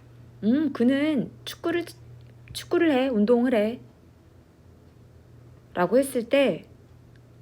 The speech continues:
의문문으로는 "Does he play soccer?"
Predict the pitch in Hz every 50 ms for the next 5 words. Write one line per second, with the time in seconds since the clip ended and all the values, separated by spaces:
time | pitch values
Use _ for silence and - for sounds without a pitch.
0 | - - - - - - - - - - - - - - - - - - 180 185
1 | 190 196 220 254 262 262 240 226 214 202 185 180 160 165 185 214 269 320 359 381
2 | - - - - - - - - - - - - - - 185 175 180 175 175 175
3 | 170 - - - - - - - - - - 269 294 311 320 320 320 320 320 320
4 | 320 320 330 320 - - - - - - - - - - - - - - - -
5 | - - 156 151 156 160 170 185 220 254 294 320 339 359 - - - - - -
6 | - - - - - - - - - - - - - - - 202 208 208 - -
7 | 233 226 247 262 285 339 359